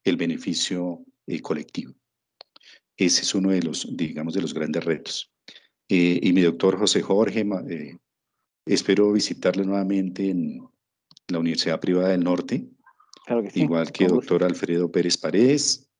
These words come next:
Speaker 1: eh, y gracias porque en este escenario es muy grato, eh, poder compartir experiencias de nuestro ejercicio como maestros y de nuestro ejercicio como empresarios. Y doctor César, muy amable por su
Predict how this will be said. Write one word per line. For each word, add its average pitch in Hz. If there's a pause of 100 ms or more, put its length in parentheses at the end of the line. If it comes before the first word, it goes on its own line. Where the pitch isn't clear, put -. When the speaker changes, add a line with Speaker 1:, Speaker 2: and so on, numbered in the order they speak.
(920)
Speaker 1:
eh, 90
y 92
gracias 92
porque 80 (500)
en 95
este 95
escenario 98
es 95
muy 101
grato, 92 (480)
eh, 80
poder 82
compartir 87
experiencias 80 (340)
de 90
nuestro 82
ejercicio -
como 117
maestros 107 (380)
y 92
de 80
nuestro 80
ejercicio 78
como 85
empresarios. - (180)
Y 107
doctor 87
César, -
muy 90
amable 98
por -
su 73